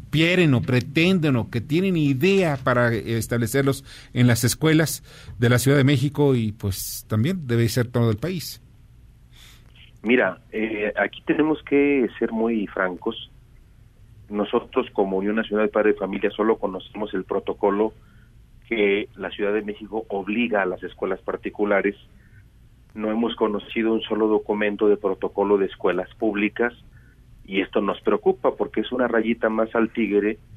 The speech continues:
Speaker 2: en donde, eh, se le pide unas cosas a los particulares, pero esas mismas no se le exigen a la escuela mal llamada oficial, porque todas son oficiales, solo que una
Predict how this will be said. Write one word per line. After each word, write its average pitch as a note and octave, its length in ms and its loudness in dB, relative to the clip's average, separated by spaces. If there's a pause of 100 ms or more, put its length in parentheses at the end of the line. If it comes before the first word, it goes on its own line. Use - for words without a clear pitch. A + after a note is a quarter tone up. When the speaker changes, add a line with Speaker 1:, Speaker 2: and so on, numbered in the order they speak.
(400)
Speaker 2:
en F#2+ 220 -10
donde, G#2+ 640 4
eh, F2+ 300 -4
se F#2+ 80 -6
le F#2 140 -2
pide A2+ 240 -2
unas A#2 280 -2
cosas C#3 440 -4
a G#2 60 -6
los A2+ 220 -4
particulares, A#2 840 -2 (600)
pero G2 200 4
esas G#2+ 260 0
mismas G#2+ 500 -2
no F#2+ 180 -4
se - 120 -4
le G2+ 80 2
exigen F#2+ 540 -6 (540)
a F2 60 0
la E2+ 120 -2
escuela F#2+ 600 0 (400)
mal G2 300 -2
llamada G#2 400 0
oficial, C3 420 -6
porque A2 220 -6
todas G#2 320 -4
son G2+ 160 -8
oficiales, G#2+ 500 -2
solo G2+ 220 -4
que - 120 -8
una G2 220 0